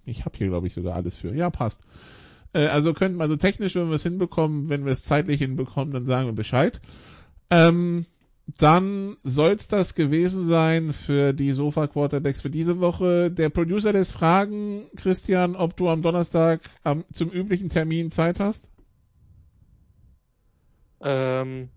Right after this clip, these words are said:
Speaker 2: zum üblichen Termin tatsächlich nicht. Also ich hätte, ich hätte früher Zeit, aber ich bin ab um elf Uhr tatsächlich in der Videokonferenz,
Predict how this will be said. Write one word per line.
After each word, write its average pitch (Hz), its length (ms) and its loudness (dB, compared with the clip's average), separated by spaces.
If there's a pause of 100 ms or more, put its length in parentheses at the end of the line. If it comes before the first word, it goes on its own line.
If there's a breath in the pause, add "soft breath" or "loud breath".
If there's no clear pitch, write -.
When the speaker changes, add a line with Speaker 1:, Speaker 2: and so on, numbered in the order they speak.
(140)
Speaker 2:
zum - 220 -16
üblichen 156 360 -8
Termin 147 300 -4
tatsächlich 131 420 -4
nicht. 139 300 -12 (180)
Also 127 280 -10
ich 120 160 -12
hätte, 139 420 -4
ich 127 100 -18
hätte 135 160 -12
früher 156 380 -6
Zeit, - 420 -8 (800)
aber 131 240 -8
ich 120 140 -12
bin 135 160 -6
ab 131 200 -6
um 139 200 -14
elf 143 200 -6
Uhr 151 80 -8
tatsächlich 131 400 -8
in 135 60 -8
der 127 140 -4
Videokonferenz, 131 840 -10